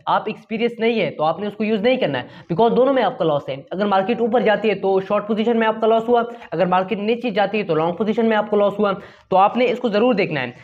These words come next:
एक और चीज़ है कि इस इसने जो क्रिप्टो करेंसी में इन्वेस्टमेंट किया है, कसम से पैंतीस हज़ार डॉलर थे, अगर ये इससे इथेरियम खरीद लेते या उसके अलावा बिटकॉइन खरीद लेते तो इसको अच्छा खासा प्रॉफिट होता। तो आपने ये अजबार, गाला, ऐसी चीज़ों में नहीं जाना है, because ये हमारे पास एक, अ, ट्रेंडी, अ, क्रिप्टो करेंसी होती है।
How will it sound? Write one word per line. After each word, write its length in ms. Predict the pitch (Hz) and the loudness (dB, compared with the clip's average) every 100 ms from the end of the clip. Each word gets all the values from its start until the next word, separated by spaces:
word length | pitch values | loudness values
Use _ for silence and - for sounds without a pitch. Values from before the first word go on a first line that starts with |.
| - 202 | -10 -6
एक 160 | 190 | 2
और 180 | 214 247 | 2 2
चीज़ 240 | 247 233 | 0 -2
है 80 | 247 | -2
कि 120 | 240 | -2
इस 100 | 220 | -4
इसने 100 | 226 | -2
जो 140 | 220 220 | 0 0
क्रिप्टो 300 | 208 190 226 | -2 -4 -2
करेंसी 340 | 196 190 190 | 0 -2 -2
में 140 | 208 165 | -2 0
इन्वेस्टमेंट 420 | 151 165 202 156 | 0 0 -2 0
किया 120 | 165 | 0
है, 140 | 170 165 - - 190 | 2 -2 -6 -6 -2
कसम 180 | 208 | 0
से 120 | 202 220 | 0 -2
पैंतीस 520 | - 175 202 233 196 | -2 -2 0 0 0
हज़ार 240 | 165 180 | 2 2
डॉलर 280 | 180 185 185 | 2 0 0
थे, 180 | 185 190 190 - | -2 -4 -6 -14
अगर 160 | 156 175 | -4 0
ये 120 | 180 | 2
इससे 200 | 202 202 | 0 0
इथेरियम 460 | 185 180 196 220 175 | 0 0 2 2 0
खरीद 200 | 170 180 | -2 0
लेते 260 | 165 170 | -2 0
या 120 | 185 170 | 2 2
उसके 180 | 131 | 0
अलावा 160 | 185 185 | 0 0
बिटकॉइन 420 | 165 156 185 202 | 0 0 0 0
खरीद 260 | 180 170 156 | 0 0 -2
लेते 280 | 151 196 196 - - - | -2 -2 -2 -6 -10 -4
तो 40 | |
इसको 180 | 196 214 | 0 2
अच्छा 180 | 214 220 | 2 2
खासा 220 | 220 226 | 0 -2
प्रॉफिट 360 | 226 247 247 170 | 0 0 2 -2
होता। 180 | 139 | -4
तो 460 | 131 - _ _ 196 | -6 -10 _ _ 0
आपने 240 | 214 220 | 2 2
ये 140 | 254 240 | 0 0
अजबार, 540 | - 226 202 220 214 | 0 -2 0 0 0
गाला, 400 | 185 208 220 214 | 0 0 2 2
ऐसी 340 | 185 214 220 226 | 0 -4 -6 -8
चीज़ों 240 | 214 220 | -6 -6
में 120 | 226 | -2
नहीं 160 | 240 247 | -2 -2
जाना 220 | 214 196 | -2 -4
है, 80 | 175 | -6
because 300 | 185 220 220 | -2 -4 -2
ये 100 | 220 | -4
हमारे 280 | 202 196 208 | -2 -2 0
पास 220 | 208 208 | 0 0
एक, 220 | 196 190 | -4 0
अ, 500 | 190 185 - - 175 | 0 0 -4 -6 -4
ट्रेंडी, 580 | 175 226 240 226 226 202 | 0 0 2 2 0 0
अ, 120 | 180 | -2
क्रिप्टो 320 | 175 208 208 | -2 -4 -2
करेंसी 300 | 202 202 202 | 0 -2 0
होती 220 | 202 185 | 0 0
है। 200 | 202 208 | 0 -2